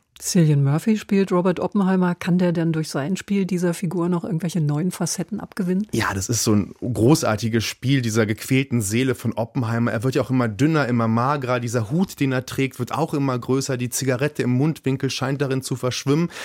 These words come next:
Speaker 2: Wir vertiefen uns auch in diesen blauen Augen von Cillian Murphy und sehen diese gequälte Seele dabei zu, wie er die Welt nicht mehr versteht, obwohl er sie doch so fundamental als Figur Oppenheimer verändert hat.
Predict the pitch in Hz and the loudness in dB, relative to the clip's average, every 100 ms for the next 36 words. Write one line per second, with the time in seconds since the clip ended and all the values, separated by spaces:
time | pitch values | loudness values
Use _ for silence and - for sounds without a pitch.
0 | - - 139 143 143 - 190 214 147 127 | -12 -2 0 2 0 2 0 2 0 0
1 | 113 127 131 117 107 107 110 110 127 120 | 0 -2 0 -2 0 0 0 2 0 0
2 | 107 120 120 - 117 - 123 117 113 113 | 0 0 -2 -2 -2 0 0 2 2 2
3 | 131 120 113 101 117 131 117 110 110 107 | 0 -2 -2 0 0 -2 -2 -4 -4 -6
4 | - 123 127 120 104 117 135 120 110 113 | -2 -2 0 -2 -2 0 0 0 0 0
5 | 110 - 147 - - - - 135 127 139 | -2 -2 -2 -4 -16 -16 -2 0 2 2
6 | 170 160 135 135 123 127 - 139 135 120 | 0 0 -2 0 0 -2 0 -2 -2 -2
7 | 127 143 123 131 117 123 - 170 185 139 | 0 0 0 -2 -2 -4 -2 -2 0 2
8 | 117 117 123 127 135 113 110 - 113 123 | 0 -2 -2 -2 0 -4 -6 -6 -4 -2
9 | 135 120 - 113 113 113 104 - 113 110 | 0 -2 -2 -2 0 0 -2 -4 -2 -2
10 | 98 - - - | -4 -10 -16 -16